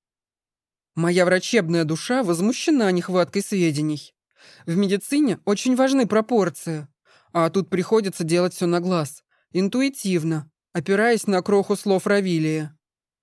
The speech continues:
С помощью прихвата я снимаю котелок с крюка и ставлю на каменный выступ. Наклоняюсь над отваром и вдыхаю аромат. Даже запах горчит. Но для меня это вкус победы. Невероятный,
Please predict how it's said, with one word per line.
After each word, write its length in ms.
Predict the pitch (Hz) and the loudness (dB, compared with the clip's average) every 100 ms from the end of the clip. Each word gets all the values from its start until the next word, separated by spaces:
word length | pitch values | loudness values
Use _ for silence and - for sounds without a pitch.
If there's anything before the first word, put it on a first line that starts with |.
| _ _ _ _ _ _ _ _ _ - | _ _ _ _ _ _ _ _ _ -20
С 100 | - | 0
помощью 440 | 196 190 - 202 | 2 2 0 -2
прихвата 480 | 185 180 233 254 180 | -2 0 0 0 2
я 120 | 175 | 0
снимаю 380 | - 190 190 180 | 0 0 0 0
котелок 420 | 190 208 196 190 | -2 0 0 -2
с 100 | - | -4
крюка 520 | 214 214 170 151 139 _ - - | -4 -4 -4 -4 -6 _ -20 -8
и 60 | 170 | -6
ставлю 400 | - 220 220 180 | 0 2 2 2
на 140 | 170 | 0
каменный 440 | 202 190 185 190 | 0 0 2 0
выступ. 480 | 165 156 143 147 - _ _ _ _ _ _ _ _ _ | 0 -2 -4 -12 -16 _ _ _ _ _ _ _ _ _
Наклоняюсь 560 | 165 165 175 180 180 170 | -4 2 2 4 2 0
над 160 | 175 170 | 0 0
отваром 520 | 165 208 247 196 156 | 0 0 0 0 -2
и 120 | 180 | -2
вдыхаю 460 | 170 185 208 202 202 | -2 0 2 2 2
аромат. 500 | 208 190 156 143 _ _ _ _ _ _ - | 2 2 0 -4 _ _ _ _ _ _ -4
Даже 320 | 165 175 196 | 0 2 0
запах 360 | 214 175 165 151 | 0 0 0 -2
горчит. 540 | 160 156 - 156 - _ _ _ _ _ 165 | -2 -2 -6 -8 -10 _ _ _ _ _ -4
Но 240 | 175 165 | 0 0
для 160 | 160 170 | 0 0
меня 300 | 175 247 247 | 0 0 0
это 160 | 170 | -2
вкус 260 | - 190 - | -2 -4 0
победы. 580 | 202 170 160 151 143 - _ _ _ | 0 2 0 0 -6 -10 _ _ _
Невероятный, 1000 | 175 185 208 220 240 196 160 160 147 - | -2 2 4 2 4 2 2 -2 -8 -10